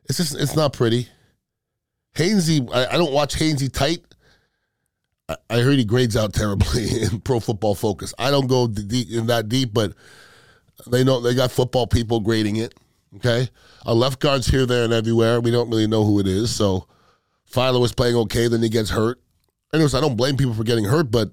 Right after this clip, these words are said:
when you evaluate somebody, you have to be on the football field. So, Tristan Wirfs, offensively. Does anybody think that Cade Otton is a, a number one tight end? Raise your hand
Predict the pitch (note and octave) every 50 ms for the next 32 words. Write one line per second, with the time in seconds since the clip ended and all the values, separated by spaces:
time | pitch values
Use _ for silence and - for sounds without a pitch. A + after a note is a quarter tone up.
0 | _ _ - - G#2 A2+ A2+ A2+ A2 G#2 G2+ A#2+ C#3+ D3+ C3 A#2+ A#2 A2 G2 -
1 | A#2+ A2 A2+ A2 G#2+ G#2+ A2 - - G#2+ A2 G#2+ G2+ G2+ G2+ F#2+ F#2 - F#2 F2+
2 | - G#2 F2 - - - E2+ C2 - - _ _ _ _ _ _ _ _ _ _
3 | _ _ _ _ _ _ _ _ _ _ _ _ _ _ _ _ _ _ _ _
4 | - - - E3 D3+ C#3 C3+ B2+ A#2 - _ _ _ _ _ _ - - - F3
5 | E3+ - F#3 F#3+ E3+ D#3 D3+ E3 G3 - - - - - A#2+ C3 C#3+ - - D3
6 | C#3+ B2 D3 C#3 C3 C3 C3 D3 F3 - _ _ _ _ _ _ _ _ _ _
7 | _ _ _ _ _ _ _ _ _ _ _ _ - C3 D3+ F3 F#3 F3 F#3 F3+
8 | F3+ - - F3+ E3+ C#3+ E3 C3 - - E3+ D#3 C#3 C3+ C3+ C3 B2 B2 A#2+ A#2
9 | A2 A2+ A2 - - A2+ A#2 A#2 A#2 A#2 A2+ A2+ A2 G2+ - A2 G#2 G2 E2+ C2
10 | A1 - - - - _ - - _ _ _ _ _ _ _ _ _ _ _ _
11 | _ _ _ - - - A2+ B2 B2 A2+ A#2+ A2 G#2+ F#2 C#2+ C2+